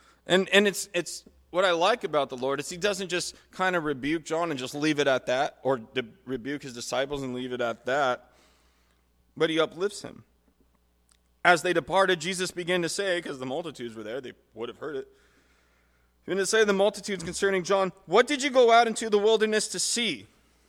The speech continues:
A reed shaken by the wind?" But what did you come out to see? A man clothed in soft, a man clothed in soft garments? Indeed, those who wear soft clothing are in the king's houses.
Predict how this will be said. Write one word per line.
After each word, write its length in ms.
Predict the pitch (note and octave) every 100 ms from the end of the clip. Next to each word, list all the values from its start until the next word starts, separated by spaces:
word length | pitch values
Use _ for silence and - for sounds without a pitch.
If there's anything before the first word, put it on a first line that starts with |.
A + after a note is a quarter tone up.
| _ -
A 120 | F3
reed 400 | F3 F3 A3 A3
shaken 400 | - G#3 G3+ G3+
by 160 | F#3+ F#3+
the 100 | F#3
wind?" 400 | E3 F3+ G#3 A3 _ _ _ _ _ _ _ _ _ _ _ -
But 120 | F#3
what 180 | G3+ G#3
did 160 | A3
you 80 | G#3+
come 240 | G3 F#3+ F3+
out 140 | F3+
to 100 | F#3
see? 240 | - A#3
A 60 | F#3
man 240 | D#3+ F#3
clothed 280 | G3 F#3+ G3
in 80 | E3+
soft, 540 | - D#3+ E3+ F3 -
a 80 | C#3
man 280 | D3+ E3+ F#3+
clothed 600 | - D#3+ E3+ G3 G3 - - - _ -
in 140 | D3+
soft 520 | C#3+ - D3 D#3 -
garments? 640 | A#2+ B2+ D3 F3+ F#3+ - - _ _ _ _ _ _ _ _
Indeed, 500 | E3 E3+ F3+ G3+ C#3
those 280 | C3+ F#3+ F#3
who 100 | F#3+
wear 180 | F3 D#3+
soft 340 | - D#3+ D#3+
clothing 340 | - E3+ D#3+ D3
are 120 | C#3
in 60 | C3+
the 80 |
king's 300 | A#2+ D3 C#3
houses. 520 | D#3 D#3+ B2+ - -